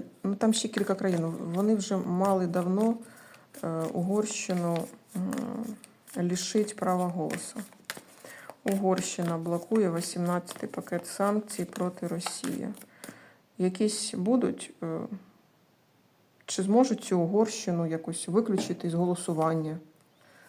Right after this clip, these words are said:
Е, розпач. Домовленості, тупік, дім. Ну, вони як-, якось розглядають якісь можливості. Вибір, шляхи, дороги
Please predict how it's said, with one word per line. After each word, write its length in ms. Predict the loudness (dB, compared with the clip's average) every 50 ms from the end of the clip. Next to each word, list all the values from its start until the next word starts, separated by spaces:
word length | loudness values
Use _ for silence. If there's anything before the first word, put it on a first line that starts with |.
| -18 -18 -18 -18 -18 -14 -8 -4
Е, 180 | -2 -2 0
розпач. 920 | 0 0 -2 -2 -4 -8 -10 -10 -8 -8 -8 -6 -8 -8 -10 -10 -12 -14 -16 -18 _ _ _ _ _ _ _ _ _ _ _ _ _ _ _ _ -20 -20 -18 -18 -18 -16 -18 -18 -18 -20 -20 -20 _ _ _ _ _ _ _ -10 -6
Домовленості, 1120 | -4 -2 -2 -2 -2 -2 -2 0 0 0 0 0 0 -2 0 -2 -2 -4 -4 -8 -10 -10 -12
тупік, 720 | -12 -10 -10 -10 -10 -10 -10 -6 -4 -2 -2 -2 -4 -10 -12 -8 -8
дім. 500 | -8 -6 -4 -4 -4 -4 -4 -4 -6 -6 -10 -14 -18 -20 -20 _ _ _ _ _ _ _ _ _ _ -20 -20 -18 -18 -18 -20 -18 -4 0
Ну, 80 | 2 6
вони 220 | 10 10 10 10
як-, 220 | 10 8 8 6
якось 480 | 6 6 6 6 6 6 4 2 2 2
розглядають 800 | 4 4 6 6 6 6 6 6 6 6 8 6 6 4 2 -2
якісь 340 | -6 -4 -4 -4 -4 -2
можливості. 840 | -2 -2 -2 -2 -4 -4 -4 -2 -4 -6 -6 -8 -12 -10 -8 -8 -8 -8 -10 -16 -20 _ _ -14 -14 -14 -16 -10 -6
Вибір, 540 | -4 -2 0 0 0 0 -2 -2 -4 -4 -6
шляхи, 580 | -8 -8 -4 -2 -2 -2 -2 -2 0 0 2
дороги 640 | 2 2 2 2 2 2 2 2 2 2 0 -2 -2